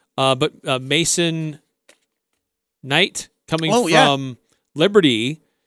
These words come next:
Speaker 1: to Utah State. And, uh, this is a guy that was part of a,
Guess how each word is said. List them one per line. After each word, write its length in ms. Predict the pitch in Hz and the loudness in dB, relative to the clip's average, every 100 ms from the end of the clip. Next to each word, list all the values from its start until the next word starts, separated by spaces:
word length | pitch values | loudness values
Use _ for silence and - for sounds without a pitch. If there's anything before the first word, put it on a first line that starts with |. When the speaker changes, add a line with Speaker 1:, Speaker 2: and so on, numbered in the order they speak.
| _ _ | _ _
Speaker 1:
to 420 | - 156 143 143 139 | 0 0 2 -2 -4
Utah 420 | 143 139 147 117 | -6 -4 -4 -4
State. 560 | - 131 117 143 - - _ _ _ - | -4 -2 -2 -6 -12 -18 _ _ _ -10
And, 320 | 120 120 131 | -10 -6 -2
uh, 200 | 131 123 | -2 -2
this 220 | 139 127 | -6 -4
is 80 | 160 | -4
a 40 | 160 | -2
guy 200 | 160 160 | 0 2
that 120 | 160 | 0
was 240 | 156 139 - - _ | 0 -4 -6 -20 _
part 160 | 151 147 | -6 -2
of 80 | |
a, 240 | 143 139 | 0 0